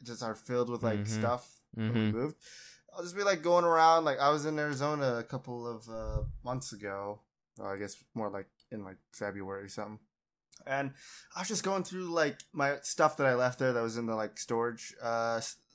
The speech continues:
Speaker 1: yeah, the storage container. I just started opening stuff up.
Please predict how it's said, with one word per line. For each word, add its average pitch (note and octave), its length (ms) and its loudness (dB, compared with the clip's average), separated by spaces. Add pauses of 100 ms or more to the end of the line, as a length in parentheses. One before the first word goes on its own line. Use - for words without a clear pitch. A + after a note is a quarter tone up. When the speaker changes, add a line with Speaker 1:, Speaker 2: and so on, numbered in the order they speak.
(480)
Speaker 1:
yeah, G#2 280 -4
the G#2 120 -14
storage A#2 400 -4
container. B2+ 340 -2
I A#2+ 80 2
just A2+ 140 -4
started B2+ 280 0
opening B2+ 300 0
stuff B2 220 -4
up. C3+ 140 -2